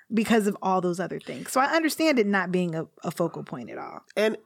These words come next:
Speaker 2: it can just take you into a place that you can't get out of.
Speaker 1: Yeah.
Speaker 2: Like, in the documentary, you could tell at moments when they were playing the track, she was, like, going back.
Speaker 1: Yeah.
Speaker 2: Almost like,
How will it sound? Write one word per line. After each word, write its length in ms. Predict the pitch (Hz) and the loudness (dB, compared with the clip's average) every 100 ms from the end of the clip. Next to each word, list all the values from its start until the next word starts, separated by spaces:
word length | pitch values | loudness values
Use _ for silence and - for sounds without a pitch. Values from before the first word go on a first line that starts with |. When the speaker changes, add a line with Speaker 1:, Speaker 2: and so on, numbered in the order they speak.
| _ _ - | _ _ 0
Speaker 2:
it 160 | 202 | 0
can 160 | 208 202 | 0 -2
just 240 | 190 - | -4 -6
take 400 | - 190 - - | -2 0 0 -6
you 140 | 170 - | -10 -4
into 340 | 156 151 165 | -2 -2 -4
a 60 | 151 | -4
place 340 | 175 165 151 | -2 -4 -2
that 240 | - 147 - | -4 -4 -6
you 100 | 185 | -10
can't 340 | - 151 147 | -2 -2 0
get 160 | 147 - | -4 -2
out 240 | - 170 160 | -2 -2 -2
of. 180 | - - - | -6 -14 -16
Speaker 1:
Yeah. 140 | 180 165 | -14 -2
Speaker 2:
Like, 200 | 214 - | -2 0
in 100 | 254 | 0
the 60 | 208 | 2
documentary, 560 | 185 185 180 233 202 | 2 0 0 2 2
you 140 | 180 285 | 0 -4
could 140 | 175 | -4
tell 140 | 262 - | -2 0
at 140 | 170 | 0
moments 400 | 160 208 190 151 | 2 0 -2 -4
when 100 | 165 | -2
they 60 | 208 | -2
were 60 | 196 | -4
playing 340 | 208 208 196 | -2 0 0
the 60 | 147 | -4
track, 320 | - 151 - | -4 -4 -4
she 160 | - 233 | -8 -2
was, 220 | 202 147 | -2 0
like, 220 | 160 139 - 156 | -2 -4 -10 -6
going 360 | 147 180 180 147 | 0 2 2 0
back. 320 | 131 156 - - | -4 -4 -6 -4
Speaker 1:
Yeah. 580 | 220 415 480 311 202 196 | 2 2 4 2 2 2
Speaker 2:
Almost 320 | 214 247 214 | 2 4 2
like, 200 | 190 | 0